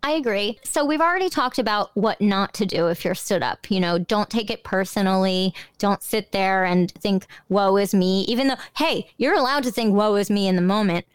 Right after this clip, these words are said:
I thought, "Woe is me," when I was sitting there all by myself. But then it's a mindset shift. "I'm glad this person didn't show up because if that's how they treat people,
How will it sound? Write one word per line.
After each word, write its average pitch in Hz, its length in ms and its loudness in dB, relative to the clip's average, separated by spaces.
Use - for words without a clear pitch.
I 196 80 -4
thought, 226 280 -2
"Woe 208 200 2
is 196 160 0
me," 196 280 0
when 196 140 2
I 180 80 0
was 190 100 -2
sitting 202 320 0
there 185 160 0
all 185 120 2
by 185 100 0
myself. 180 600 -2
But 254 200 -4
then 285 460 0
it's 262 120 -2
a 311 60 2
mindset 247 600 0
shift. - 600 -6
"I'm 349 80 2
glad 269 320 0
this 226 140 -2
person 202 400 -2
didn't 196 260 0
show 214 240 0
up 208 220 0
because 226 260 -2
if 226 100 -4
that's 262 200 -2
how 294 140 2
they 254 140 0
treat 247 320 -4
people, 311 520 0